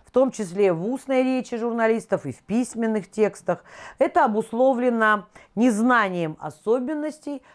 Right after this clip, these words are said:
конструктивной огр-, ограниченности значений. Ну вот я приведу вам, э,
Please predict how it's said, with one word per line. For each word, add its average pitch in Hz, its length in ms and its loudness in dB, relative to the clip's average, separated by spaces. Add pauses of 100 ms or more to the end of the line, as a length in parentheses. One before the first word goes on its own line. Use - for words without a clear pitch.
(120)
конструктивной 196 760 -2
огр-, 156 280 -4
ограниченности 170 880 -8
значений. 131 640 -10 (300)
Ну 311 100 0
вот 339 200 2
я 294 120 4
приведу 240 460 -2
вам, 190 400 0
э, 160 320 -6